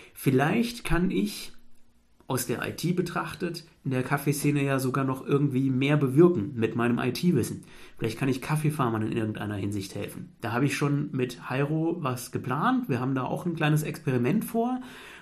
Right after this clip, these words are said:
Ähm, davon werde ich dann noch berichten. Aber für mich ist die Frage, kann ich im Bereich Kaffee mehr bewirken als in der I T? Kann ich da irgendwie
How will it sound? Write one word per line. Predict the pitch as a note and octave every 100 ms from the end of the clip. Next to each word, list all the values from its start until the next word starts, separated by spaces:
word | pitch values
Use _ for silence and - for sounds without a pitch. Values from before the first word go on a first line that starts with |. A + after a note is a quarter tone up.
| -
Ähm, | F3+ C#3+ C#3+ C#3+ C#3 C#3 D#3 - -
davon | A#2+ B2+ A#2
werde | A#2+
ich | A#2+
dann | A#2+
noch | A#2+
berichten. | A#2 A#2+ E3 F3+ A#3 A#3 - - - - _
Aber | - D3 D3
für | D3
mich | D3 -
ist | F#3
die | D#3+
Frage, | - D#3 D#3 D3+
kann | D3+ D3 -
ich | D3 - - _ _
im | C#3 B2+ B2+ B2+ - - - _ -
Bereich | C#3+ A#2+ A#2 -
Kaffee | E3 F3+ A3 A#3 B3+ - G3+
mehr | C#3 B2+ E3
bewirken | F3+ D#3 E3+ F3
als | D#3 D3
in | - C3
der | B2+ A2+
I | A2+
T? | F#3+ A#3+ C#4
Kann | - D3
ich | C#3+
da | - C3
irgendwie | C#3+ F#3 F#3 F3+ E3 E3 E3